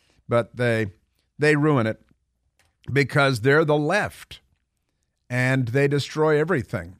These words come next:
And then eventually they get around to killing everybody because people start to realize that they've destroyed everything. And if you complain, well, it's like the mayor of New York. First, the F B I shows up.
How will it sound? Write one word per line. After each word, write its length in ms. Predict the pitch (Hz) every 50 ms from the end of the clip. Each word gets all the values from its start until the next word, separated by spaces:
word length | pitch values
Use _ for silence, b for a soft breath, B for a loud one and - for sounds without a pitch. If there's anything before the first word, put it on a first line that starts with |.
| _ - -
And 200 | 123 123 127 127
then 360 | 131 131 131 131 123 113 110 _ _ _ _ _ _ _ _ _ _ _ _ _ _ _ _ _ -
eventually 500 | 117 120 120 175 190 196 - - 147 151
they 100 | 156 151
get 140 | 143 147 151
around 220 | 156 151 151 147
to 60 | 123
killing 400 | - - - 208 208 185 139 120
everybody 440 | 107 90 98 87 73 82 76 - - _ _ _ _ _ -
because 600 | - 131 123 117 104 - - 131 123 120 113 - - _ _ _ _ _ _ _ _ -
people 220 | 156 151 131 131
start 280 | 120 - 156 135 120 -
to 100 | 123 120
realize 520 | 135 143 139 127 123 113 117 117 110 -
that 300 | - 117 117 117 _ -
they've 180 | 135 131 127 117
destroyed 500 | 135 117 - - - 202 220 214 170 131
everything. 520 | 110 98 104 101 - - 104 104 110 123 _ _ _ _ _ _ _ _ _ _
And 560 | - 113 120 120 120 120 120 120 120 120 120 120
if 180 | 120 113 -
you 160 | 131 117 110
complain, 800 | 95 - 110 107 98 - - 240 240 185 131 123 131 139 147 - -
well, 380 | - 127 120 110 110 107 95 _ _ _ _ _ _ _ _ _ _ _ _ _ _ _ _ _ _ _ _ _ _ _ _ _ _ _ _ _ _ _ _ _ _ _ _
it's 100 | _ -
like 180 | 170 160 143 135
the 60 | 139
mayor 180 | 143 147 143
of 100 | 139 127
New 100 | 127 135
York. 280 | 131 139 156 165 - -
First, 300 | - - 131 127 117 -
the 120 | 139 123
F 140 | 127 123 -
B 100 | - 131
I 140 | 131 127 123
shows 360 | 117 - - 120 113 104 98
up. 260 | 117 120 123 - _